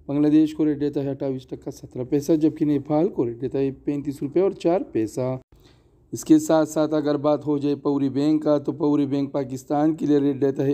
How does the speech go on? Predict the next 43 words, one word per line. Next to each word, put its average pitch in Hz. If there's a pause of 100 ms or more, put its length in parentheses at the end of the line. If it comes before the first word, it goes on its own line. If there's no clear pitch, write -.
एक 151
रियाल 139
के 139
मुकाबले 135
में 135
उनसठ 135
रुपये 120
सैंतालीस 127
पैसा, 151
इंडिया 165
के 156
लिए 147
इक्कीस 147
रुपये 135
चौहत्तर 131
पैसा, 165 (460)
बांग्लादेश 165
को 170
रेट 165
देता 160
है 156
अट्ठाईस 156
टका 151
बीस 123
पैसा, 156
जबकि 165
नेपाल 156
को -
रेट 127
देता 131
है 143
पैंतीस 143
रुपये 151
और 180
सिफर 175
पैसा। 127 (580)
इसके 151
साथ 156
साथ 156
अगर 147
बात 147
हो 151
जाए 147